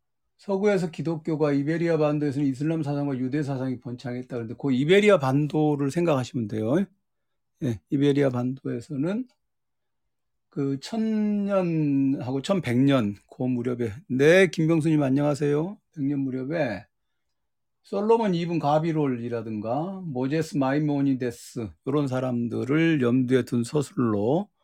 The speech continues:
어, 생각할 수 있습니다. 모제스 마이모니데스에 대해서는 저 사람이 있-,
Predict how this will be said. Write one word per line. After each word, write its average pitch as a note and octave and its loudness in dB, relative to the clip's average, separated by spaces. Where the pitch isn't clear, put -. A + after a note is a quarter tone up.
어, A2 -12
생각할 C#3 -6
수 - -16
있습니다. A2 -10
모제스 C#3+ 0
마이모니데스에 D3+ 0
대해서는 B2+ -4
저 C#3+ -6
사람이 C#3 0
있-, A2+ -14